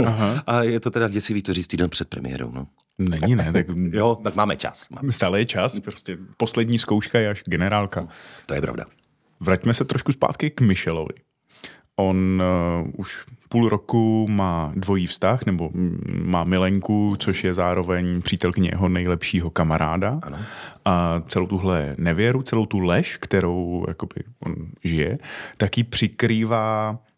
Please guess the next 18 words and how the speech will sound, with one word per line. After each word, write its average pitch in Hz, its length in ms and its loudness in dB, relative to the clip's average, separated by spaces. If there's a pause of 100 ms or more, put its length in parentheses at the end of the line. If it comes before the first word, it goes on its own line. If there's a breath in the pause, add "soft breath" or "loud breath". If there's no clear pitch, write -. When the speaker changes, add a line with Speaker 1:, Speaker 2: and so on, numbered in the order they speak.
Speaker 1:
omlouvá 98 800 2
tu 104 120 -2
lež 87 540 0
ohleduplností. 95 1000 0 (140)
Speaker 2:
Ano, 76 220 0 (460)
ano. 73 120 -10 (160)
Speaker 1:
Jo, 85 200 2
to, 101 160 2
že 95 160 2
lže, 90 420 2
tak 98 200 -2
říká, 95 260 0
že 92 100 0
je 87 60 2
ohleduplný. 87 840 0
Speaker 2:
Ano, 92 260 0
je 98 100 2
to, 98 120 -2